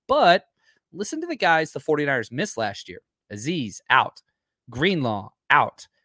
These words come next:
Kinlaw, out. Our kicker, Robbie Gould, out. Kittle was out last year. He might not play this week.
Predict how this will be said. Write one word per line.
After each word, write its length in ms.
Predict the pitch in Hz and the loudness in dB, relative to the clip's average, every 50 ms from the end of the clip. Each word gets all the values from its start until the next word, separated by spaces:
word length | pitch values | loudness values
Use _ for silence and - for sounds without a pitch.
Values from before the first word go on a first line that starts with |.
| _ _ | _ _
Kinlaw, 460 | - - 202 202 180 156 131 117 107 - - | -2 -2 -2 0 0 -2 -2 -2 -4 -6 -6
out. 380 | 127 131 120 101 - - - _ _ _ _ _ _ _ | -4 -2 -2 -4 -6 -10 -20 _ _ _ _ _ _ _
Our 100 | - 139 | -10 -6
kicker, 460 | - - 320 320 - 240 156 117 - _ _ _ - | 0 0 0 4 6 6 4 4 0 _ _ _ 0
Robbie 240 | 123 165 196 202 185 | 2 2 2 2 2
Gould, 400 | 147 185 220 208 180 143 120 - - | 2 4 6 6 6 4 2 0 0
out. 380 | - 139 143 135 - - - - _ | 2 2 2 2 0 -4 -16 -20 _
Kittle 500 | - - 254 339 359 302 185 127 - - _ | -2 0 0 4 6 6 6 4 2 -4 _
was 160 | 120 139 139 | -10 -2 0
out 160 | 214 240 226 | 0 0 2
last 300 | 214 240 277 262 - - | 0 -2 -2 -2 -6 -8
year. 120 | 139 113 104 | -12 -12 -12
He 80 | 107 | -10
might 160 | 113 131 156 | -6 -6 -4
not 120 | 185 214 208 | -4 -4 -2
play 160 | 214 226 214 | 0 0 2
this 220 | 220 233 226 - | 2 2 0 0
week. 280 | 185 180 196 226 - | -4 -4 -4 -6 -10